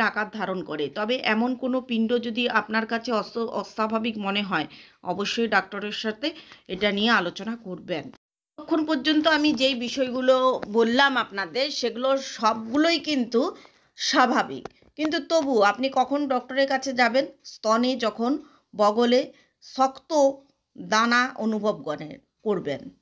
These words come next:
স্তনে অথবা বগলে, স্তনে কোনো অংশ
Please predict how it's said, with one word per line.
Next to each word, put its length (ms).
স্তনে 340
অথবা 260
বগলে, 320
স্তনে 380
কোনো 240
অংশ 240